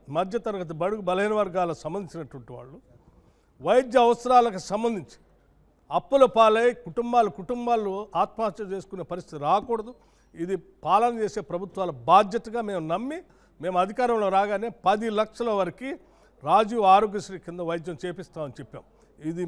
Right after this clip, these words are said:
మేము నమ్మి ఆచరించాల్సినటువంటి ఆలోచన చెప్పింది తప్ప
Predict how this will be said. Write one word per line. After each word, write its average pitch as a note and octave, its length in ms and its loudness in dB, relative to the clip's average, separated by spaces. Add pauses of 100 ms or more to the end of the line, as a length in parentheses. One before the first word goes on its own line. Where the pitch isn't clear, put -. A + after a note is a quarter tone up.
మేము E3 160 -8 (200)
నమ్మి C4+ 300 0 (160)
ఆచరించాల్సినటువంటి F#3+ 1080 -8 (460)
ఆలోచన F3 500 -2 (160)
చెప్పింది F3 360 -8
తప్ప E3+ 320 -6